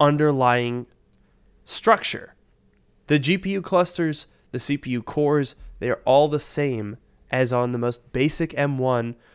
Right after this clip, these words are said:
or even as on your iPhone twelve. So when you're taking cores straight out of an iPhone and scaling them up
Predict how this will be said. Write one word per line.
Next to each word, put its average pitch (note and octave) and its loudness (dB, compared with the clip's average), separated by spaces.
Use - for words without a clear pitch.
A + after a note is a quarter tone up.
or D#3 2
even F3 0
as E3+ 2
on D#3 0
your D3+ -2
iPhone D#3 -4
twelve. - 2
So D#3 6
when F3+ 6
you're G3 2
taking G#3 -2
cores A#2+ 2
straight - -2
out F3 8
of D#3 2
an D3 0
iPhone B2 -2
and B2+ -6
scaling G#3 0
them D#3+ -2
up D3 2